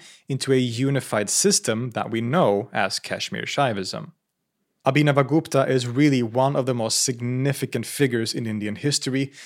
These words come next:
and it's strange and a little sad that he isn't more well known and appreciated. His writings span a vast amount of subjects, from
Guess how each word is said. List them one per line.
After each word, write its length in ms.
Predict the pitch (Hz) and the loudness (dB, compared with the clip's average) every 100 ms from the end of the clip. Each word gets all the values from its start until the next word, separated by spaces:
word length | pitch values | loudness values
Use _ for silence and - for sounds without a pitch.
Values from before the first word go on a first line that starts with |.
| - - | -12 -2
and 140 | 135 | 0
it's 100 | 147 | 0
strange 640 | - - 147 165 127 117 | -2 4 6 6 4 0
and 420 | 120 117 143 143 - | -2 -2 -8 -10 -4
a 60 | |
little 200 | 127 160 | 0 2
sad 480 | - - 143 104 104 | 4 4 4 4 0
that 100 | 110 | -2
he 180 | 117 139 | 0 0
isn't 220 | 127 135 | 2 0
more 240 | 117 110 | -2 -2
well 260 | 110 101 104 | 0 -2 -2
known 380 | 101 135 117 98 | 0 0 0 -2
and 100 | 92 | -6
appreciated. 680 | - 156 147 - - - - _ _ _ _ - | -4 -4 -2 -4 -8 -10 -16 _ _ _ _ -6
His 180 | 120 | -4
writings 520 | 117 117 117 120 120 - | 0 4 4 4 0 0
span 320 | - 113 110 | 2 0 0
a 80 | 120 | -4
vast 640 | 107 107 127 139 131 - | -4 0 2 2 0 0
amount 260 | 135 107 104 | 0 0 -2
of 80 | |
subjects, 500 | - 131 131 139 147 | 2 4 4 2 0
from 300 | - 110 98 | -2 -4 -4